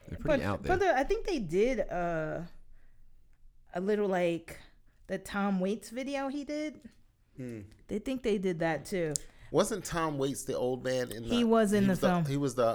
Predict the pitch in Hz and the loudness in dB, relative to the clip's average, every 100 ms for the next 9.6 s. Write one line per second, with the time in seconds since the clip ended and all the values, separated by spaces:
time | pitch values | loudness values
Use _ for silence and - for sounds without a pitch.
0 | 82 131 143 247 262 247 233 233 208 208 | 0 -4 0 4 6 6 6 6 6 4
1 | 190 190 180 - - 175 170 165 160 156 | 6 4 4 -2 -2 2 4 2 0 -2
2 | 160 - - - - 180 170 165 160 170 | -4 -6 -10 -14 -8 -4 -4 -4 -6 -6
3 | 151 - _ _ - _ _ - 160 151 | -10 -12 _ _ -20 _ _ -2 0 0
4 | 147 - - 202 190 196 233 294 302 185 | -2 -6 0 2 4 4 4 2 0 -2
5 | 160 185 190 208 - 240 240 240 202 180 | -2 0 2 2 4 4 6 4 2 0
6 | - 208 233 226 202 185 160 170 147 - | -2 -2 0 2 0 0 -4 -4 -6 -12
7 | - - - - 392 359 226 214 240 214 | -14 -20 -12 -2 2 4 4 6 6 6
8 | 226 247 254 320 339 320 302 262 285 254 | 6 4 4 2 2 4 4 4 4 6
9 | 302 320 240 226 - | 6 6 4 2 0